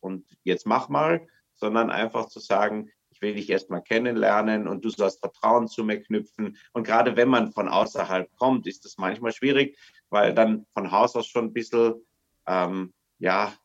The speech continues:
bisschen eine Barriere da ist und da braucht's dann oft ganz viel Einfühlungsvermögen und Sensibilität und sich selber auch in die Kultur einzupassen,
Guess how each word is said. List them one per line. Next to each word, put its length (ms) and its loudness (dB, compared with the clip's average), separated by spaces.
bisschen 240 -6
eine 240 0
Barriere 520 2
da 280 2
ist 180 -4
und 140 -10
da 60 -2
braucht's 340 -4
dann 140 -4
oft 280 -2
ganz 240 -4
viel 200 -8
Einfühlungsvermögen 1500 0
und 280 -2
Sensibilität 1120 2
und 220 -4
sich 260 -6
selber 380 4
auch 160 0
in 200 -2
die 120 -4
Kultur 540 0
einzupassen, 1000 -6